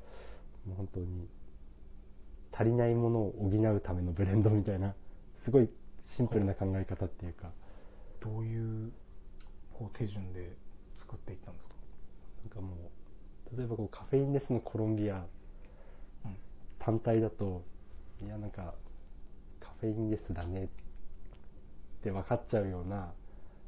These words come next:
Speaker 1: 物足りなさが結構あって、でもすごい、
Speaker 2: あー、
Speaker 1: なんかカフェインレスで、
Speaker 2: なるほど、なるほど。
Speaker 1: なんだかんだすごくこう、なんか、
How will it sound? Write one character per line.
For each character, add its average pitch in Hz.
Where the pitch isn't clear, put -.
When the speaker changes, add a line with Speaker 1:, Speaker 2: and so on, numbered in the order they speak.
Speaker 1:
物 104
足 113
り 120
な 120
さ 117
が 98
結 -
構 -
あ -
っ -
て、 -
で 98
も 104
す 139
ご 143
い、 -
Speaker 2:
あ -
ー、 147
Speaker 1:
な 147
ん -
か 143
カ 139
フ 139
ェ -
イ -
ン 156
レ 156
ス 127
で、 143
Speaker 2:
な 131
る 127
ほ -
ど、 117
な -
る -
ほ 113
ど。 117
Speaker 1:
な -
ん 120
だ 117
か 120
ん 113
だ 107
す -
ご 107
く -
こ 92
う、 98
な -
ん -
か、 -